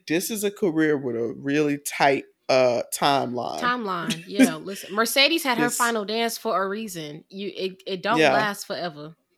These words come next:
Speaker 2: It
Speaker 1: It
Speaker 2: just
Speaker 1: don't.
Speaker 2: don't.
Speaker 1: It don't. Um, especially, you know, once you start having kids, it's kinda hard to maintain. You know, you can
Speaker 2: Yep.
Speaker 1: do it, but it just gets harder and harder. It's not a career that
Speaker 2: Mm.
Speaker 1: gets easier and easier.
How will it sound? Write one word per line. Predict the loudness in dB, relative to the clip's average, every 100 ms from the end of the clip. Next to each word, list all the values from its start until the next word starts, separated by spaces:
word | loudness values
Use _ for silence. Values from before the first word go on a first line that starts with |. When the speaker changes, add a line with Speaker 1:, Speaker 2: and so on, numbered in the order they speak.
| _ _ _ _ -16
Speaker 2:
It | -16 -18 -12 -2
Speaker 1:
It | 0
Speaker 2:
just | 4
Speaker 1:
don't. | 4 4
Speaker 2:
don't. | 0 -10 _ -4
Speaker 1:
It | -2 2
don't. | 2 2 -2 _ _ _ -20 -20 -14 -4 2
Um, | 4 4 2 -2 -4 -2
especially, | 4 6 6 6 -2
you | 0
know, | -2
once | -2 -6
you |
start | -4 -4
having | -4 -10 -6
kids, | 2 4 8 6 4 0
it's | -6
kinda | -8 -10
hard | -10 -10
to | -12
maintain. | -14 -12 -6 0 4 4 4 2
You | -2
know, | -4
you | -6
can | -2
Speaker 2:
Yep. | 0
Speaker 1:
do | 6 6
it, | 6
but | 2
it | -2
just | -6 -6
gets | -8
harder | 0 4 6 4
and | -4 -8
harder. | -4 0 0 0
It's | -4 0
not | 0 0
a |
career | 0 -2 -2
that | -2
Speaker 2:
Mm. |
Speaker 1:
gets | -6 -8 -6
easier | -6 -6 -6 -6
and | -8
easier. | -8 -6 -6 0